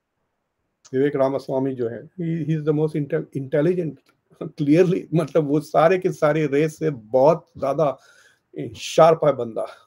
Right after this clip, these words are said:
ठीक है, he is very well informed। मैं इसके एक दो इंटरव्यू सुना, is very exciting, but unfortunately he is on the right मेरे लिए।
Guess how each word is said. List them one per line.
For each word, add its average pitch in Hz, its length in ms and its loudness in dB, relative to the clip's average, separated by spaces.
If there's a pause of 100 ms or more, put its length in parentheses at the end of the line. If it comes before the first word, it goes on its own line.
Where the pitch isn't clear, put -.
(380)
ठीक 123 180 -8
है, 165 120 -6 (800)
he 127 60 -8
is 107 60 -14 (100)
very 165 180 4
well 160 260 2
informed। 139 400 -2
मैं 139 120 -4
इसके 131 200 -8
एक 120 80 -8
दो 131 180 -4
इंटरव्यू 135 360 -6
सुना, 131 340 -8 (180)
is 127 140 -8
very 196 180 -4
exciting, 160 640 -4
but - 180 -10 (140)
unfortunately 151 580 -6
he 151 80 -2
is 139 60 -6
on 135 120 -4
the 131 100 -2
right 135 200 0 (840)
मेरे 147 220 4
लिए। - 220 -8